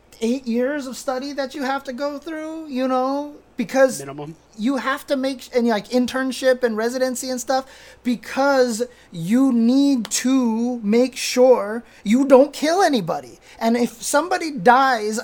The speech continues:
Speaker 1: under your care with malpractice lawsuits and all this,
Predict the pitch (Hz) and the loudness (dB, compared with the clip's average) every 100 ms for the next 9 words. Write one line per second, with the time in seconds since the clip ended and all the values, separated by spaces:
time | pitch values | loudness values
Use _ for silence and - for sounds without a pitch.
0 | - 247 247 202 214 240 240 - 269 226 | 2 2 2 0 2 2 0 -4 -2 -2
1 | 208 214 208 202 208 240 - 233 226 220 | -4 -2 -2 0 0 0 -2 -4 -4 -10
2 | 196 196 233 254 254 254 254 240 233 233 | -10 -4 0 0 -2 -8 -8 -6 -4 -2
3 | 233 | -4